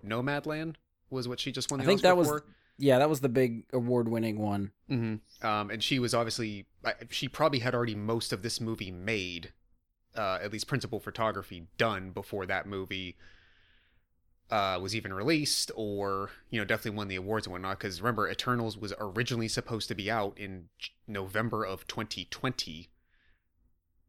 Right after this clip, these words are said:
Speaker 1: was the
Speaker 2: Oh,
Speaker 1: original
Speaker 2: right.
Speaker 1: schedule.
Speaker 2: Yeah.
Speaker 1: So they, you know, late twenty nineteen, early twenty twenty, they might have already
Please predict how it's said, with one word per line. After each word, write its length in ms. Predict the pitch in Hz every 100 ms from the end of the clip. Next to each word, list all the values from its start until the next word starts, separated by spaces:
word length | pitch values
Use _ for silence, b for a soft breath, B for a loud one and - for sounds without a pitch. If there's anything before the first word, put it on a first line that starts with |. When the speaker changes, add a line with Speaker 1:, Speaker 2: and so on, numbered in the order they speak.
| _
Speaker 1:
was 140 | 107 101
the 100 | 120
Speaker 2:
Oh, 60 |
Speaker 1:
original 160 | 113 117
Speaker 2:
right. 80 | 104
Speaker 1:
schedule. 280 | 98 95
Speaker 2:
Yeah. 120 | 98 113
Speaker 1:
So 180 | 104
they, 380 | 98 117 113 104 - -
you 120 | 117
know, 200 | 98 - - -
late 340 | 110 127 -
twenty 260 | - 131 113
nineteen, 600 | 107 98 - 180 165 156
early 300 | 135 139 120
twenty 260 | - 104
twenty, 300 | - 156 147
they 140 | 135 135
might 180 | 120 104
have 100 | -
already 480 | 113 98 98 92